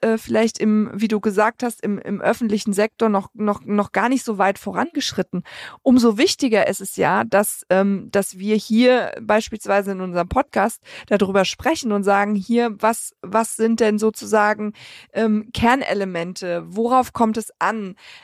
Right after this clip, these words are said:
Ähm, was, was muss, ähm, der öffentliche Sektor sozusagen als allererstes mal tun und, ähm,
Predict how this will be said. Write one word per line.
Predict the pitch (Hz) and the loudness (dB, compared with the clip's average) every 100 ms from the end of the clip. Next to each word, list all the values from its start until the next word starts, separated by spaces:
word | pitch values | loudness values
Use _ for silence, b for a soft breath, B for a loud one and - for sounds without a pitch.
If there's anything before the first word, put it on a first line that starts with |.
| _ | _
Ähm, | 226 226 214 202 - | -2 0 0 -2 -8
was, | - 190 247 - - | -6 -2 -2 -4 -6
was | 220 233 240 | 0 0 0
muss, | 220 220 247 - - | -2 2 2 0 -8
ähm, | 180 208 214 214 214 180 | 0 2 4 2 -4 0
der | 220 | 2
öffentliche | 208 233 226 214 | 2 -2 -8 -10
Sektor | 220 220 - 233 214 214 - | -2 -2 0 0 2 2 -2
sozusagen | 226 - 202 208 214 | -6 -6 0 0 0
als | 208 - | -2 -2
allererstes | 220 208 160 220 214 - | 0 2 2 0 -6 -4
mal | 202 190 | -4 -4
tun | - 240 240 214 175 | -4 0 2 2 0
und, | 190 202 - | -2 -4 -2
ähm, | 180 196 196 | 0 2 -2